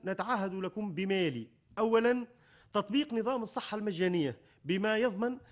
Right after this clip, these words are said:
تسليم دفتر معالجة لكل تونسي محروم منه اليوم بسبب الفقر أو البطالة. ثانيا، تشغيل نصف مليون عاطل عن العمل من جميع الولايات يومين في الأسبوع مقابل مئتين دينار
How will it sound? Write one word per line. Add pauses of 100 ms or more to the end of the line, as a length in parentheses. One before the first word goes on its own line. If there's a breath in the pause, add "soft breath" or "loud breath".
(160 soft breath)
تسليم
دفتر
معالجة
لكل
تونسي
محروم
منه
اليوم (360 loud breath)
بسبب
الفقر (260)
أو
البطالة. (880 soft breath)
ثانيا، (540 soft breath)
تشغيل
نصف
مليون
عاطل
عن
العمل (480 soft breath)
من
جميع
الولايات
يومين (200)
في
الأسبوع
مقابل
مئتين
دينار